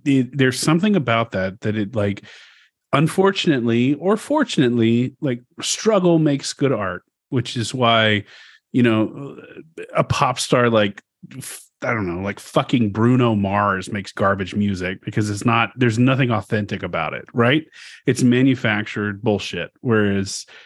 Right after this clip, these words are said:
this is something that someone's going through. I, I, I agree. I find that, that that's absolutely true. I think that that's not just true in music. I think it's true in art. It's like when you put yourself into something and you really expose something about your life, people respond.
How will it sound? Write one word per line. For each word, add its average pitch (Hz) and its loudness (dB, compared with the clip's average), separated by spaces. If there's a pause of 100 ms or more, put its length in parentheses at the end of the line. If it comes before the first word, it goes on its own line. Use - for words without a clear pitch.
(200)
this 175 2
is 180 -2
something 110 0
that 117 -8
someone's 123 2
going 185 0
through. 98 -4
I, - -4
I, 294 0 (100)
I 165 -4
agree. 131 2
I 101 0
find 117 0
that, 110 -2
that 107 -2
that's 120 -2
absolutely 110 -2
true. 98 -4
I 95 -4
think 123 0
that 107 0
that's - 0
not 170 4
just 160 0
true 139 2
in 104 0
music. 117 -2
I 98 -6
think 107 -4
it's 107 -8
true 139 -6
in 123 -4
art. 123 -2
It's - -12
like 104 -6
when 113 -2
you 107 -2 (540)
put 190 2
yourself 156 0
into 113 2
something 90 -6
and 92 -4
you 95 -2
really 101 2
expose 98 -4 (600)
something 123 2
about 113 0
your 95 -2
life, 107 0
people 113 -2
respond. 110 -2